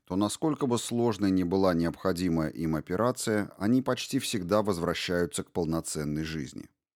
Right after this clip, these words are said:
С пациентами онкологии такой уверенности нет,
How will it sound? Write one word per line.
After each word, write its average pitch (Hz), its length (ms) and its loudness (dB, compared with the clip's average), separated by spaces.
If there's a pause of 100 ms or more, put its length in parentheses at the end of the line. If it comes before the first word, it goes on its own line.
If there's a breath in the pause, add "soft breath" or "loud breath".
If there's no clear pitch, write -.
(640)
С - 100 -8
пациентами 131 720 2
онкологии 131 760 2
такой 135 380 2
уверенности 107 680 2
нет, 80 360 -2